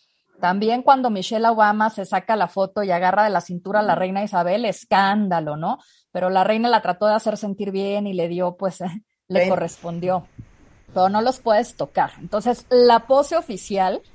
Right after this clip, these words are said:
Speaker 1: de los Royals, tanto con el público como entre ellos mismos, o sea, Catherine y William se ponen en hoja de parra. ¿Qué es esto? Pones las manos en, a la altura de la ingle, una palma encima de la otra. Esa es la pose oficial de la realeza.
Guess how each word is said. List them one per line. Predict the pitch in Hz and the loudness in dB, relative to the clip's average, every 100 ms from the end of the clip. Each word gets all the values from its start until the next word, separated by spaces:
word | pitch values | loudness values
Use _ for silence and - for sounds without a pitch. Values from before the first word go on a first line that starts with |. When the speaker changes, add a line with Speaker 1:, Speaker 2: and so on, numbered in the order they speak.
| _ | _
Speaker 1:
de | 185 185 | -4 0
los | 185 175 | -2 -4
Royals, | 180 190 190 202 392 - _ _ - - | 0 0 2 -2 -6 -16 _ _ -20 -6
tanto | 190 196 196 190 | -6 -2 -4 0
con | 202 196 - | -2 -2 -4
el | 202 | -6
público | 196 254 262 302 302 320 330 - | -2 0 0 -2 2 2 2 0
como | 233 196 | -2 -2
entre | 190 214 208 | -4 -2 -2
ellos | 226 208 | -2 -6
mismos, | 190 180 220 - | -8 -6 -8 -8
o | - | -4
sea, | 196 196 | 0 0
Catherine | 226 233 277 277 269 - | 0 0 0 -2 -6 -8
y | 202 190 | -8 -6
William | 208 226 220 214 - _ _ _ | -4 -2 -4 -6 -10 _ _ _
se | - | -6
ponen | 202 226 247 233 | 0 0 0 -2
en | 202 | -4
hoja | 196 208 | -2 -2
de | 208 | -4
parra. | 208 220 214 - - | 0 0 0 -6 -4
¿Qué | 233 | -4
es | 240 | -4
esto? | 233 - 135 - - | -6 -8 -8 -10 -4
Pones | 226 240 294 233 | 0 0 -2 0
las | 190 190 | -2 0
manos | 220 220 220 240 - - _ | -4 -4 -2 -2 -4 -14 _
en, | 208 214 | -4 0
a | 214 | 2
la | 208 | 2
altura | 208 247 254 | 2 2 4
de | 277 | 4
la | 185 | 0
ingle, | 190 196 196 226 - _ _ | -2 -2 -2 -2 -6 _ _
una | 226 240 247 | -4 0 2
palma | 247 226 233 | 2 2 0
encima | 233 226 208 | -4 -6 -4
de | 196 180 | -2 0
la | 165 | 0
otra. | 170 - 165 - | -2 -4 -6 -2
Esa | 233 233 254 | 0 0 0
es | 254 | 0
la | 185 | -2
pose | 196 190 208 | -2 -4 -4
oficial | 190 180 185 180 | -8 -6 -4 -4
de | 196 | -4
la | 175 | -4
realeza. | 160 160 151 | -6 -6 -10